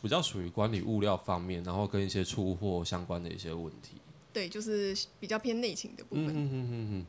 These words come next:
Speaker 1: OK，那我们先问一下 Jason 好了。那想问一下跟上次一样的问题啦，因为上次Y T老婆有问他这个相同的问题，就是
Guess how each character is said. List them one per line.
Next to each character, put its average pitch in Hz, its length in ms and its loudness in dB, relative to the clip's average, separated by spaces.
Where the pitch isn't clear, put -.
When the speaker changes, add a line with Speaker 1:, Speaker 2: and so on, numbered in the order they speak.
Speaker 1:
OK， 95 280 4
那 92 360 4
我 90 80 -4
们 87 100 4
先 135 160 6
问 147 120 2
一 113 60 2
下 98 140 4
Jason 92 420 -2
好 58 140 -6
了。 - 100 -10
那 107 120 8
想 90 160 8
问 175 100 8
一 170 60 8
下 147 220 8
跟 135 160 6
上 110 200 6
次 117 160 0
一 98 60 2
样 95 140 2
的 82 60 -2
问 85 180 -2
题 - 200 -14
啦， - 60 -14
因 131 80 2
为 143 60 8
上 139 180 4
次 123 100 0
Y 113 140 8
T 107 160 4
老 85 100 4
婆 90 120 2
有 85 100 2
问 82 160 0
他 82 180 -2
这 98 100 -2
个 87 100 0
相 85 180 -2
同 85 100 -8
的 - 60 -10
问 78 240 -4
题， - 160 -10
就 95 100 0
是 92 240 2